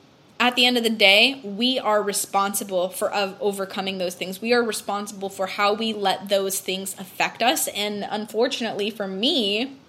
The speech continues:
I have allowed them to affect me for a really long time. I mean, ten plus years. I'm thinking about my friend's mom who called me a ditz. I'm like, "Bro, that was eleven years ago, and I'm still holding on to that." And I think it's understandable. I think it's valid. I'm not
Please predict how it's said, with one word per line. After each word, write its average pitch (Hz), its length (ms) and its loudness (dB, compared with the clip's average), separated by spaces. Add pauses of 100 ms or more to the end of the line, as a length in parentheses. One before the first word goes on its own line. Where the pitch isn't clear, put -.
(540)
I 196 160 4
have 220 160 4
allowed 202 460 2
them 196 280 -2
to 190 540 0 (880)
affect 208 340 2
me 214 100 -2
for 220 140 0
a 202 40 0
really 208 180 2
long 214 180 2
time. 320 180 0
I 240 40 0
mean, 220 120 0
ten 262 220 0
plus 254 240 2
years. 269 200 4
I'm 196 140 0
thinking 226 180 2
about 214 180 4
my 208 100 0
friend's 202 320 -4
mom 233 260 2
who 214 80 0
called 208 280 -2
me 202 120 -2
a 180 60 4
ditz. 208 380 0
I'm 190 120 -2
like, 190 260 -2
"Bro, 196 260 4
that 190 140 4
was 208 140 -2
eleven 185 340 2
years 196 240 -6
ago, 185 400 0 (240)
and 220 80 2
I'm 208 120 2
still 208 240 2
holding 196 300 -6
on 175 140 -4
to 226 60 -4
that." 392 360 0 (400)
And 285 340 6
I 254 120 6
think 277 280 2
it's - 420 0
understandable. 226 680 2
I 214 80 6
think 196 160 -6
it's 196 140 -4
valid. 202 320 6
I'm 208 160 0
not 196 360 -2